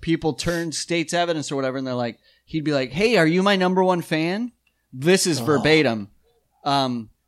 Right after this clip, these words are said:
Speaker 1: "Send me pictures of your butthole so I can get a boner."
Speaker 2: Hambubger.
Speaker 1: Hambubger. Oh, I heard, you know what? That's why I'm like, "Why should I talk about this?" 'Cause it's been covered. If you want, listen to my favorite pod.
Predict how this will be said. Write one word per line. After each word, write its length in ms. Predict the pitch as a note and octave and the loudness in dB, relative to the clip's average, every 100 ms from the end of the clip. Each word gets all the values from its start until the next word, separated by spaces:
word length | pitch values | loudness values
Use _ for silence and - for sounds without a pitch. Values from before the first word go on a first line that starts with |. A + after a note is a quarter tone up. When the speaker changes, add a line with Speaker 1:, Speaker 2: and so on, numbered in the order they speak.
| - | -10
Speaker 1:
"Send 340 | - A3 A#3+ | 0 2 4
me 100 | C4 | 2
pictures 420 | G3 G#3 - G3+ | 2 0 0 0
of 140 | F3+ D#3+ | 0 2
your 140 | D3+ | 2
butthole 500 | A2+ C#3 C#3+ B2 G#2+ | 4 2 2 0 -2
so 160 | - B2+ | -2 -2
I 80 | |
can 160 | B2 A#2+ | -2 -4
get 140 | A#2 | -4
a 20 | A2+ | -4
boner." 480 | A2+ A2+ G2+ G2 - _ _ _ _ _ _ - G#2+ - _ _ _ _ _ _ _ | -2 -2 -4 -8 -16 _ _ _ _ _ _ -12 -12 -12 _ _ _ _ _ _ _
Speaker 2:
Hambubger. 1300 | - F#3+ C#4+ F3 A#2+ D#3 A#3 D#3 C3 B2+ D3+ G#3+ A3 - _ - | 0 4 6 4 6 6 6 2 -2 2 6 6 4 -4 _ 0
Speaker 1:
Hambubger. 600 | F3+ F#3 D3+ C#3+ B2 C#3 | 2 2 2 2 0 4
Oh, 120 | B3 | 8
I 120 | G#3 | 8
heard, 300 | G3 C4+ A3+ A#3 | 8 6 4 2
you 80 | |
know 160 | A3+ G3+ | 6 8
what? 220 | G3 F#3 | 8 8
That's 180 | F#3+ F#3 | 6 4
why 160 | F3+ D3+ | 6 6
I'm 100 | C#3+ | 4
like, 200 | C3 - | -2 -2
"Why 160 | D3+ | -4
should 180 | E3+ E3 | -4 -6
I 60 | C#3+ | -6
talk 220 | D3 C3+ | -6 -6
about 160 | B2 | -6
this?" 160 | A2+ A2+ | -8 -8
'Cause 200 | - C3 | -6 -4
it's 160 | D3 - | -6 -2
been 220 | D#3+ D3 | 0 0
covered. 360 | C#3+ C3 B2+ | 0 0 0
If 140 | A#2+ - | -6 -6
you 100 | C3+ | -6
want, 260 | B2+ B2 - | -4 -6 -8
listen 360 | C#3 B2+ B2+ B2+ | -8 -8 -6 -6
to 200 | A#2+ A2 | -6 -8
my 200 | A#2+ B2 | -4 -4
favorite 340 | B2 A#2+ G#2+ G#2+ | -2 -6 -6 -8
pod. 440 | A2 G2+ F#2+ G2 | -6 -6 -6 -10